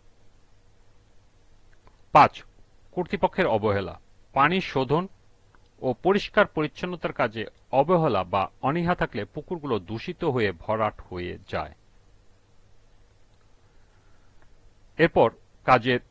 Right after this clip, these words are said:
দ্বিতীয় অংশের সমাধান। জলাভূমি কমে যাওয়ার প্রভাবে মানুষ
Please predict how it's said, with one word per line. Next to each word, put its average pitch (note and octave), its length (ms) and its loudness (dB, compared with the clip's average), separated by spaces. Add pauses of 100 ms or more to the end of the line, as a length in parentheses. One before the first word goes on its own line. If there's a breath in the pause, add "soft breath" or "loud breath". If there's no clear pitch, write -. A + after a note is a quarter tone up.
দ্বিতীয় D#3 360 0
অংশের D3 240 -2
সমাধান। F2 480 -6 (720)
জলাভূমি G3 520 2
কমে D#3+ 380 -4
যাওয়ার F3 340 2
প্রভাবে E3 480 2
মানুষ C#3 380 -2